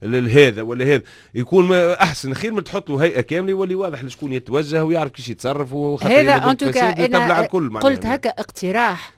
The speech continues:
Speaker 2: لأنه
Speaker 1: مم.
Speaker 2: من جهة، آه، يعني مف-، كما قال مهدي،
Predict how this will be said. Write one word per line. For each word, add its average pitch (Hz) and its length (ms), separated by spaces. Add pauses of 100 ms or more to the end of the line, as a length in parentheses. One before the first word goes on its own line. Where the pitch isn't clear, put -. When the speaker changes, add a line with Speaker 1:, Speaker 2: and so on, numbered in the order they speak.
(100)
Speaker 2:
لأنه 220 420
Speaker 1:
مم. 208 80
Speaker 2:
من 254 120
جهة، 185 500 (540)
آه، 165 500
يعني 185 380
مف-، 170 360
كما 214 200
قال 175 580
مهدي، 180 300